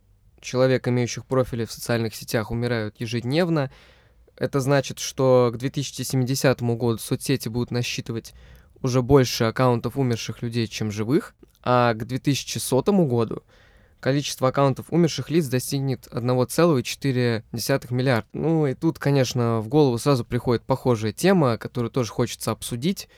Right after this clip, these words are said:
э, потому что вспоминается история моего друга, который приобрёл, э, на последние свои зарплатные деньги несколько токенов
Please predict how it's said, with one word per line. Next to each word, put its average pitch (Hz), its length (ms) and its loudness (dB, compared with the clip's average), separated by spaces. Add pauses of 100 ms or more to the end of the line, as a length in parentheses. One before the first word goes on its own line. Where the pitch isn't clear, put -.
(720)
э, 123 140 -8
потому 127 340 -2
что 120 240 -4
вспоминается 127 520 -2
история 117 340 -2
моего 110 220 -4
друга, 135 260 -2
который 104 500 -8 (640)
приобрёл, 123 640 2
э, 104 200 -4
на 113 100 -6
последние 127 520 0
свои 117 280 -4
зарплатные 117 560 -4
деньги 113 480 -2 (400)
несколько 127 420 -4
токенов 117 460 -2